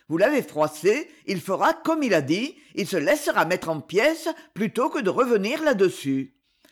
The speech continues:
Mais nous pouvons le prendre par surprise. Laissez-moi faire. Suivez-moi, ne faites pas de bruit, faites ce que je vous dirai, et vous aurez la déposition la plus complète que vous puissiez désirer. Le juge.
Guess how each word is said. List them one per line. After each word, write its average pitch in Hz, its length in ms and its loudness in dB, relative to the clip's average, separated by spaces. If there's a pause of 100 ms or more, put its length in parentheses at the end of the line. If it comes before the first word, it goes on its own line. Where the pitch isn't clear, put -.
(120)
Mais 226 240 0
nous 202 160 2
pouvons 285 320 0
le 185 140 0
prendre 311 360 0
par 294 180 -2
surprise. 139 680 -4 (380)
Laissez-moi 294 480 0
faire. 131 500 -2 (340)
Suivez-moi, 208 880 0
ne 185 100 -2
faites 160 240 -6
pas 277 160 -2
de 208 100 2
bruit, 156 460 0 (200)
faites 320 300 0
ce 233 140 -2
que 185 140 0
je 151 120 -4
vous 135 140 -2
dirai, 190 500 0 (260)
et 254 120 2
vous 170 240 -2
aurez 302 180 4
la 151 140 4
déposition 247 680 -4
la 135 100 0
plus 139 200 -6
complète 226 680 0
que 226 100 -4
vous 143 160 -2
puissiez 262 440 -4
désirer. 151 800 -2 (600)
Le 220 140 0
juge. 135 460 -2